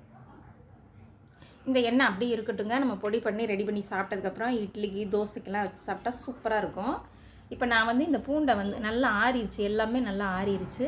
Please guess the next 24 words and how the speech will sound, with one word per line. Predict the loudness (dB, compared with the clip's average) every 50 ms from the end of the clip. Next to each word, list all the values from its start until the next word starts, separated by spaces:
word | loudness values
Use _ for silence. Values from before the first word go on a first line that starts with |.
| -2 -2 -4
அதுக்கப்புறம் | -4 -4 -4 -4 -4 -6 -2 0 0 2 2
வந்து | 2 2 2
இந்த | 2 2
பூண்டை | 0 0 2 4 4 4 4
வந்து | 4 2 2 2
நான் | 0 0 -2 -2 -2
தனியா | 0 0 0 0 0
எடுத்துக்கிறேன், | -2 -4 -4 -6 -4 -4 -2 0 0 0 0 0
கருவேப்பிலையும் | 0 2 2 2 2 0 -2 -2 0 0 0 0
கொஞ்சம் | 0 -2 -2 0 0
தனியா | 0 0 0 -2 -2
எடுத்துக்கிறேன். | -4 -4 -6 -6 -4 -2 -2 0 -2 -2 -4 -8 -16 -18 -20 -20 -20 -20 -20 -20 -20 -20 -20 -20 -20 -20 -20 -20 -20 -20 -20 -20 -20 -20 -20 -20 -20 -20 -20 -20 -20 -20 -20 -20 -20 -20 -20 -20 -20 -16
இந்த | -8 -6 -4
பூண்டை | -2 0 2 2 4 4
ஏன் | 4 4 2 4 2
தனியா | 2 2 2 0
எடுக்கிறீங்க | 0 0 -2 -4 -4 -4 -2 -4
அப்படின்னு | -2 -2 -2 -2 -2
கேட்டிங்கன்னா, | -2 -2 -2 -4 -4 -4 -2 0 2 2
நம்ம | 2 2 0 0 0 0
வந்து | 0 -2 -2 0 -2 -2 -2 -4 -8 -16 -18 -8
பொடி | -4 -2 -2 -2 0 0
பண்ணும்போது | 0 0 0 -2 -2 -2 0 0 0 0 0 0 2 0 -2 -2 -10 -16 -8 -6
அந்த | -4 -2 0 2